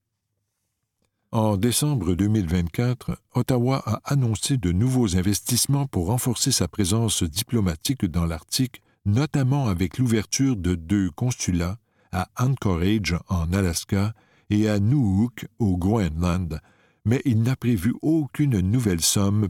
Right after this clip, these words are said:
pour la défense militaire de la région. Parmi les plus grands besoins,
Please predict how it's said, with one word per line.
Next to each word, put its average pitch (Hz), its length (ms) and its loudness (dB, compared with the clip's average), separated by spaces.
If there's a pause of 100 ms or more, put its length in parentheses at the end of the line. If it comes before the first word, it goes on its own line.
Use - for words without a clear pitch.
(100)
pour 101 160 2
la 90 160 2
défense 120 500 -2
militaire 117 540 0
de 80 80 -4
la 90 160 0
région. 78 480 -2 (1080)
Parmi 127 320 2
les 101 160 2
plus 143 220 -2
grands 113 260 2
besoins, 95 540 0